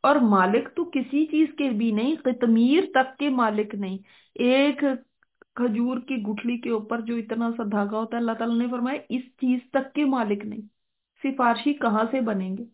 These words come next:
अभी हमने बात की कि नींद तक के ऊपर भी किसी का control नहीं अगर वो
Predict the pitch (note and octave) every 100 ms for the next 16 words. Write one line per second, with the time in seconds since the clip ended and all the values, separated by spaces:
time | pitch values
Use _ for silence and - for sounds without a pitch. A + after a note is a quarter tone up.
0 | _ _ - G#3 C#4 C#4 B3 B3 G#3+ G3+
1 | G3+ - A3+ - _ _ C4 A#3 A#3 C4
2 | C#4+ D#4 D4+ - C4+ C4+ C4+ B3+ G#3 A3+
3 | A3 G3+ G#3 B3+ C#4+ - - _ B3+ A#3+
4 | B3 A3+ G#3+ G#3 G#3 G3 G3+ G#3 G#3+ G3+
5 | G3+ A3+ A3+ G#3 _ - G3+ G3+ A3+ G#3
6 | G#3 G#3